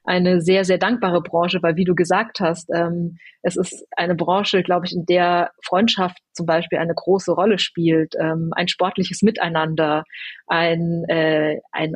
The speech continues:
offenes Begegnen, vorbehaltsloses Begegnen. Also das sind Attribute, die ich sehr stark mit der Fahrradbranche verbinde. Und ich denke, das sind ganz gute Voraussetzungen, um sich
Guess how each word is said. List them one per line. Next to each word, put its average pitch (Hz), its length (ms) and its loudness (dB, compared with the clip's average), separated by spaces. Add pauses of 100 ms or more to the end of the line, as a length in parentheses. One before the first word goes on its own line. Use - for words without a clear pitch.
offenes 214 440 0
Begegnen, 180 680 0
vorbehaltsloses 175 880 0
Begegnen. 165 600 -4
Also 160 220 -10 (160)
das - 380 -8
sind 180 260 -4
Attribute, 180 580 -2
die 180 120 0
ich 160 100 -8
sehr 175 160 0
stark 185 360 -2
mit 170 160 -2
der 160 240 0 (340)
Fahrradbranche 185 840 -2
verbinde. 165 580 0 (240)
Und 165 340 -6
ich - 280 -6
denke, 175 240 0
das 165 160 -2
sind 190 140 -2
ganz 185 160 -2
gute 196 240 0
Voraussetzungen, 170 840 -2
um 165 160 -6
sich 165 280 -6